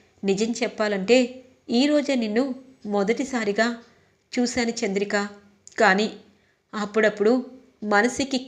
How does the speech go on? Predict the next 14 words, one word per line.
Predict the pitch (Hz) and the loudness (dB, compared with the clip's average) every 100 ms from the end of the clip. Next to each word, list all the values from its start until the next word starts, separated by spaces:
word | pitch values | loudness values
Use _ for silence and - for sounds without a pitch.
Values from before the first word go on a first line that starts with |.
| - | -2
కష్టమైన | 180 - 269 262 240 220 | -2 -2 -2 0 0 -2
పనులు | - 190 220 233 196 | -2 0 -2 -4 -4
చేశానని, | 190 240 208 202 269 247 - - _ _ - | -4 -4 -2 -2 -2 -4 -12 -20 _ _ -2
అలాగే | 202 220 233 | 2 4 2
దేవుడు | 226 180 190 240 311 | 2 4 4 4 2
నాకు | 285 233 - 277 254 - - _ - | -2 -4 -2 -2 -4 -10 -20 _ -20
శిక్ష | - 208 208 294 | -6 -6 -2 0
కూడా | 269 285 | 0 0
వేస్తున్నాడని | 269 208 208 - 233 226 202 254 311 - - _ - | 2 0 0 -2 -2 -2 0 -2 -2 -10 -20 _ -4
అర్థమవుతుంది" | 202 190 240 233 233 214 226 - | -2 0 0 0 0 0 -2 -2
అని | 208 240 | -2 -2
అంటారు | 208 180 170 | -2 -4 -4
హర్షవర్ధన్. | 220 185 - 220 214 208 220 202 - _ _ _ - | -2 -4 -4 -4 -2 0 -2 -4 -14 _ _ _ -2
"మీరేమీ | 233 233 190 202 233 | 2 4 4 2 2